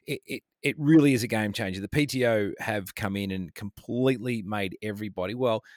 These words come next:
starting to make people, uh, other race directions, obviously with Super League and, um, with World Triathlon, et cetera, have to start to look at what their model is. Otherwise, they'll lose athletes.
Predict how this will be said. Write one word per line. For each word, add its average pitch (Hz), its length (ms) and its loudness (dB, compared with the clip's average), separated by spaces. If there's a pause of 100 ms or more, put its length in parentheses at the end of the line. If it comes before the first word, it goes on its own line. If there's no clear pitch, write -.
(640)
starting 131 580 0
to 131 100 -6
make 110 260 -4
people, 101 420 -6 (160)
uh, 107 40 -6
other 101 420 -4
race 101 240 -2
directions, 101 520 -6
obviously 98 600 -8
with 95 200 -10
Super 101 320 -6
League 95 340 -2
and, 85 240 -8 (100)
um, 90 500 -8 (320)
with 95 200 -6
World 98 180 -6
Triathlon, 95 380 -4
et 87 80 -12
cetera, 92 240 -6
have 101 200 -6
to - 80 -10
start 98 380 -6
to 95 160 -8 (300)
look 123 160 2
at - 80 -4
what 107 220 -4
their 104 200 0
model 95 300 0
is. 73 160 -6
Otherwise, 98 360 2
they'll 92 200 -6
lose 98 220 -4
athletes. - 540 -12